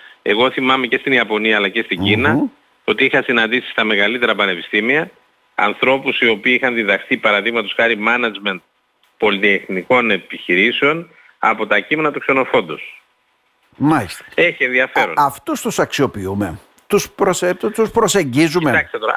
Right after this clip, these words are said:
Speaker 1: αυτοί οι οποίοι ξέρουν ελληνικά συνήθως αξιοποιούνται από το κινέζικο κράτος και τις κινέζικες επιχειρήσεις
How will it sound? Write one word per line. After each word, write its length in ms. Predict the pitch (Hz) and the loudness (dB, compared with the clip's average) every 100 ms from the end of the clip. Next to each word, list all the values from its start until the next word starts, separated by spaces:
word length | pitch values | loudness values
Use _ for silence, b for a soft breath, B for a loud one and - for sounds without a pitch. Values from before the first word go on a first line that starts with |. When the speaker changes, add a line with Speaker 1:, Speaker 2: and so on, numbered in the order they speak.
| 127 | 0
Speaker 1:
αυτοί 380 | 117 - 156 165 | 0 0 2 4
οι 60 | |
οποίοι 360 | 156 127 143 135 | 2 0 0 -2
ξέρουν 460 | - - 135 127 120 | -2 0 0 0 -2
ελληνικά 540 | 113 104 95 120 131 | -2 -4 -2 0 0
συνήθως 260 | - 147 143 | -4 -4 -2
αξιοποιούνται 520 | 139 - 117 123 143 | -2 -2 0 0 2
από 220 | 139 123 | 0 0
το 100 | 113 | -2
κινέζικο 560 | 104 107 104 95 - 135 | -4 -2 -4 -4 -2 0
κράτος 380 | - 117 123 117 | 2 0 0 -4
και 100 | 120 | -6
τις 100 | - - | -8 -8
κινέζικες 420 | 101 92 - 123 | -6 -2 -2 -2
επιχειρήσεις 560 | 120 - - 101 131 | -2 -4 -2 0 0